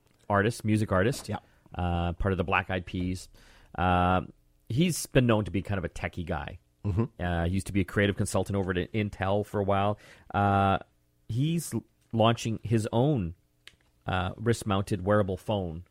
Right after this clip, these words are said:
Speaker 1: I guess, or smartwatch.
Speaker 2: Yeah, so it's a w-, watch and a phone in one.
Speaker 1: What do you think? I-, it's called the Pulse.
Speaker 2: Just
Speaker 1: Uh, that's Pulse without the E.
Speaker 2: You've seen it, right?
Speaker 1: Y-, yeah.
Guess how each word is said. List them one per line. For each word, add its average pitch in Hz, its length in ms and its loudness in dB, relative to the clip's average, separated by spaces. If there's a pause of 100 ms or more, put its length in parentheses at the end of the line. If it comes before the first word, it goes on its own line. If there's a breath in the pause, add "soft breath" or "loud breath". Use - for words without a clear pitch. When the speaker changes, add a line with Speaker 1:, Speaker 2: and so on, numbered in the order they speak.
(400)
Speaker 1:
I - 60 -10
guess, 90 160 -8
or 87 60 -10
smartwatch. - 580 -10 (680)
Speaker 2:
Yeah, 135 180 4
so 127 180 4
it's 117 140 4
a 120 60 6
w-, 101 180 -2
watch 107 340 4 (100)
and 110 140 4
a 104 40 4
phone 87 340 0
in 90 220 -4
one. 85 260 -2 (1700)
Speaker 1:
What 123 100 2
do 123 40 4
you 110 60 2
think? - 240 -4 (120)
I-, 104 180 2
it's 117 100 0
called 139 180 6
the 143 60 6
Pulse. - 560 4 (500)
Speaker 2:
Just - 240 2
Speaker 1:
Uh, - 40 -6
that's 120 180 8
Pulse - 500 0
without 104 280 0
the - 180 -4
E. 82 220 -4 (560)
Speaker 2:
You've 135 200 6
seen 104 220 0
it, - 140 -6
right? 80 260 -4 (180)
Speaker 1:
Y-, 165 120 -6 (120)
yeah. 147 400 2